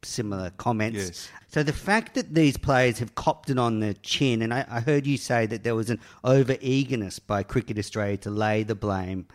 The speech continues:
Speaker 1: on the players.
Speaker 2: There was a desire to confine the blame, to define the, uh, the proportions of the blame. The investigation that was done by Ian Roy, the integrity officer, was confined entirely to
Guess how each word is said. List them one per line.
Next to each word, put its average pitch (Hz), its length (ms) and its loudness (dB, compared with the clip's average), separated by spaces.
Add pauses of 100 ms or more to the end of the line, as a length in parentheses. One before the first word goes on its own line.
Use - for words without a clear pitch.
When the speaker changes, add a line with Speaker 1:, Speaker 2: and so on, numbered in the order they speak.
(120)
Speaker 1:
on 123 180 2
the 120 100 0
players. 85 760 -4
Speaker 2:
There 151 100 -2
was 143 140 -4
a 160 40 0
desire 156 380 0
to 120 60 -4
confine 131 680 -2
the 120 80 -2
blame, 107 580 -8
to 135 100 -6
define 123 800 -2
the, 104 260 -2
uh, 98 140 0
the 101 160 -4
proportions 104 800 -2
of 92 100 -8
the 95 60 -10
blame. 101 600 -6
The 101 440 -4 (300)
investigation 110 800 -2
that - 140 -6
was 113 120 -8
done 104 280 -2
by 98 400 0
Ian 101 280 -2
Roy, 101 200 0
the 98 160 -4
integrity 98 500 -4
officer, 98 340 -4
was 98 240 -2
confined 104 540 -4
entirely 117 720 0
to 110 540 0